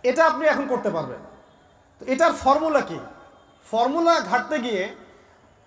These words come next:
আল্লাহ পাক আমার মাথার মধ্যে একটা হাদিস নিয়ে এসে দিলেন, কারণ আমি বিশ্বাস করি যে আপনারা বলছেন, "মৌলানা, আল্লামা," আমি আসলে এমন কিছু নই, এই কথাগুলো আসলে আমার সাথে যায় না।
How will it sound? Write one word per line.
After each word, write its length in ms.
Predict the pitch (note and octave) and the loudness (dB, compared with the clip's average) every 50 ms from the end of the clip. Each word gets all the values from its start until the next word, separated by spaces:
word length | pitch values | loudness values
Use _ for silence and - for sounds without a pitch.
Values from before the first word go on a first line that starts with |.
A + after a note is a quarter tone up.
| _ _ _ _ _ _ _ _ _ _ _ _ _ | _ _ _ _ _ _ _ _ _ _ _ _ _
আল্লাহ 260 | - A#3 B3+ C4+ C4+ - | -2 2 2 2 4 4
পাক 200 | D4 D4+ - C4+ | 4 4 4 2
আমার 220 | C4 B3+ C4+ C4 | 0 0 0 0
মাথার 300 | A#3+ A#3 A#3 A#3+ C4 C4 | 0 0 0 0 0 0
মধ্যে 220 | C4 C4+ B3 C4+ | 0 -2 -2 -2
একটা 180 | C4 B3+ B3+ A#3 | -2 -2 -2 0
হাদিস 400 | G#3+ G#3 G#3 A#3+ B3+ - - - - | 0 0 0 0 -2 -4 -6 -6 -6
নিয়ে 200 | G#3 G#3 A3+ A#3+ | -4 -2 0 0
এসে 180 | A#3 G#3+ - A#3 | 0 0 0 -2
দিলেন, 420 | G#3 A3 G#3+ G3+ G#3 G3+ - - - - - - - - - - - _ _ - | 0 0 -2 -2 -2 -4 -6 -12 -14 -18 -20 -20 -20 -20 -20 -20 -20 _ _ -8
কারণ 120 | G#3+ A3 | -4 -4
আমি 180 | A3 B3 D4 D4 | -2 -2 -2 -4
বিশ্বাস 640 | B3 G#3 G3+ G3+ G3+ B3+ B3+ - - D4+ C#4 C#4+ - | -4 -6 -6 -4 -2 -2 0 2 4 2 2 2 -2
করি 240 | B3 A3 G3+ G#3 | -2 -2 0 0
যে 60 | G3+ A#3 | 0 0
আপনারা 280 | A3+ A3 B3 A#3+ B3 | -2 -2 -2 -2 0
বলছেন, 400 | G#3+ G#3+ A#3+ A#3 A#3 A#3+ A#3 G#3+ | 0 0 0 0 -2 -4 -6 -4
"মৌলানা, 400 | G3+ G3 F#3+ G3+ G3+ G#3+ G#3 A3 | -2 0 0 2 2 2 2 2
আল্লামা," 420 | G#3+ G3 F#3+ F#3+ F#3+ G3 G#3 G#3+ G3 | 2 0 0 0 -2 -2 0 0 -2
আমি 200 | G3+ A3 A#3+ A#3 | -2 -2 -2 -2
আসলে 280 | A3 G#3+ A#3 A#3 A3+ G#3+ | -2 -2 -4 -4 -4 -2
এমন 240 | F#3+ F#3 G#3 G#3 | -2 -2 -2 -4
কিছু 200 | G3+ G#3 G3+ - | -4 -6 -8 -8
নই, 140 | F#3+ E3 C3 A2+ - - - - - - - - _ _ _ _ _ _ _ _ _ _ _ _ _ _ _ _ _ | -8 -8 -8 -10 -12 -18 -20 -20 -20 -20 -20 -20 _ _ _ _ _ _ _ _ _ _ _ _ _ _ _ _ _
এই 120 | - A3+ A#3 | -4 -2 2
কথাগুলো 420 | B3 B3+ B3 B3+ C4 C4 C4+ C#4 C#4 | 2 2 4 2 2 2 2 2 0
আসলে 240 | C4 C4 C#4 B3+ A3 | 0 0 0 0 0
আমার 200 | G#3+ G#3+ A3+ G#3+ - | 0 0 -2 -4 -4
সাথে 160 | A3+ A3+ B3+ | -4 -4 -2
যায় 220 | G3+ G#3 F3+ E3 | 0 0 0 0
না। 220 | D#3 D3+ C3 G#2+ | -2 -6 -8 -10